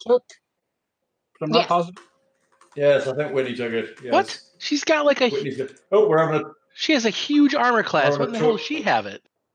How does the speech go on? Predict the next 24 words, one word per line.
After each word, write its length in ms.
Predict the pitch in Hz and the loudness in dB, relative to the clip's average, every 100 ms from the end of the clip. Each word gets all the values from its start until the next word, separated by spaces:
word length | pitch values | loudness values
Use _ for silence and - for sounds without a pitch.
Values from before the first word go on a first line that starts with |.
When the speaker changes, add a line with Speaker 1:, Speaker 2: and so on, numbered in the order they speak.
| _ _ 135 | _ _ -6
Speaker 1:
Because 420 | 165 165 196 170 | -2 2 2 2
she's 360 | - 185 180 - | -2 -2 -2 -4
cute 360 | - 175 190 - | -4 0 0 0
and 160 | 143 143 | -4 -4
she 180 | 143 131 | -2 0
asked 240 | 135 - | 0 -2
for 160 | 160 180 | 0 0
it. 100 | 202 _ _ _ _ - | -2 _ _ _ _ -20
Speaker 4:
Uh, 460 | 135 117 110 107 110 | -18 -16 -16 -16 -12
okay, 320 | - 127 151 | -6 -2 0
I 60 | 160 | 0
don't 140 | 175 | -2
remember 340 | 160 165 170 | -2 -2 0
us. 120 | 160 160 - | 2 2 2
I 160 | 180 220 | 2 2
don't 80 | 220 | 4
remember 340 | 202 208 196 | 4 4 4
us 160 | 196 - | 2 2
divvying 380 | 196 196 185 | 2 2 0
those 200 | 180 165 | 0 0
up, 160 | 175 254 | 0 -2
to 80 | 160 | -4
be 140 | 147 | 0
honest. 500 | 175 185 139 - - | 0 0 -2 -6 -20